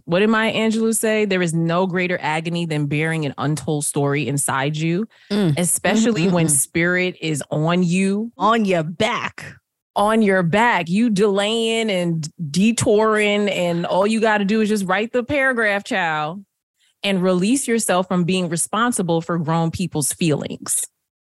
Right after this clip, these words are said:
Speaker 2: And from grown people's business, because
Speaker 1: And from grown people's business. So for me, I had to release myself from the idea that I was responsible for how my family would receive this. I wasn't responsible for their massive projections onto me.
Speaker 2: Mm.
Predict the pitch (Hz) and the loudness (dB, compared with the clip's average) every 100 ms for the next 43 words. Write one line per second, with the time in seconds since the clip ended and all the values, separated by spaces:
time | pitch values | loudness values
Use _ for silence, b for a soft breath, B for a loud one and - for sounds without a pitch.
0 | _ - 175 196 202 170 160 180 208 220 | _ -6 -2 0 0 0 0 0 2 0
1 | 277 196 - 165 165 160 - - 220 277 | -2 -4 0 0 0 -4 -8 0 2 2
2 | - 143 - 123 - 170 - 185 185 165 | 2 0 -2 -8 -6 -8 -4 0 0 2
3 | 185 175 165 170 175 196 175 175 175 170 | 0 2 2 2 2 2 0 0 -2 0
4 | 175 165 156 143 - - B B B 202 | -2 -2 -4 -8 -10 -12 B B B 0
5 | 190 196 185 240 196 208 185 180 165 160 | 2 2 2 2 2 0 0 0 0 0
6 | 240 - 160 160 - 160 160 160 156 147 | -2 -2 -2 -2 -2 -2 -2 -2 0 -2
7 | 143 151 147 - 165 160 147 151 - - | -2 -2 -2 -2 -2 -2 -2 -2 -2 -2
8 | 196 233 233 165 135 135 151 B B B | 0 0 0 -2 -2 -4 -6 B B B
9 | B - - 170 151 - - 214 185 175 | B -10 0 0 0 -2 -2 0 2 2
10 | 165 156 151 156 151 151 - 151 151 147 | 2 0 0 -2 -4 -4 -2 0 2 2
11 | 143 139 143 - 139 117 - - - - | 0 -2 -2 -2 -2 -4 -6 -6 -8 -8
12 | B B B - 165 165 185 190 170 175 | B B B -2 0 2 2 0 -2 -2
13 | 175 202 226 180 160 175 165 156 156 147 | -2 -2 -2 0 -2 0 2 2 2 0
14 | 156 - 156 - - 147 147 - - 147 | -2 -2 -2 -2 -4 -2 -4 -4 -4 -2
15 | 135 139 135 135 135 135 120 214 220 180 | -2 0 -2 0 0 -2 0 0 2 2
16 | 143 147 | 0 -2